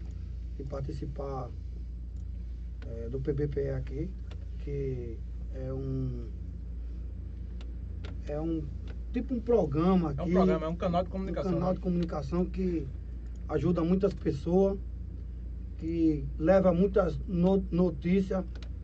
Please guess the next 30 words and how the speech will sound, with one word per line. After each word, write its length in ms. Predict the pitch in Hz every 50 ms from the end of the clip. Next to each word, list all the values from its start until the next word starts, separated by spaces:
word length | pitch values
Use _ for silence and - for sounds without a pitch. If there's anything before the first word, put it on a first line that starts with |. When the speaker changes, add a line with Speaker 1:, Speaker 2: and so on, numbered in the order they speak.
| - - - -
Speaker 1:
a 120 | 143 143
toda 260 | 143 143 180 180 175
a 40 | 170
região 600 | 170 175 160 147 151 156 160 165 180 190 196 202 - - - - - - - - - -
e 300 | 277 285 - 269 240 220 -
todo 160 | - 269 269 247
o 40 |
Brasil, 400 | 226 277 240 185 - - 180 180
né? 220 | 180 196 220 294 - - - - - - - - - - - - -
E 400 | 440 254 247 233 208 190 165 - -
Ailton 400 | - 226 233 240 233 226 220 196
Railove 680 | 196 180 151 147 156 170 208 233 220 175 147 139 139 - - - - -
é 260 | - - 240 247 240 240
um, 640 | 233 233 220 220 214 202 190 185 170 156 143 135 139 - - - - - - - - - - -
um 140 | - 160 156
jovem 540 | 135 - 147 156 180 196 190 180 151 165 160
que 420 | 143 175 170 170 165 156 139 131 - - -
nasceu 400 | - 151 151 147 147 - 175 170
aqui 160 | 160 156 -
em 60 | 160 156
Itambé, 580 | 156 - 156 143 135 143 160 175 180 196 202 - - - - - - - - - - - - - - - - - - - - - - - - - - - - -
que 120 | - 180
mora 540 | 165 160 160 160 175 180 180 180 160 143 139 -
desde 380 | - 147 143 - 226 226 208 226
pequeno 460 | - 226 208 190 - 180 185 185 185
ali 160 | 180 175 185
na 160 | 185 185 165 143
vila 400 | 135 127 151 170 180 185 180 156
da 140 | 151 156
Coab, 600 | 147 135 151 143 139 143 156 160 165 170 180 185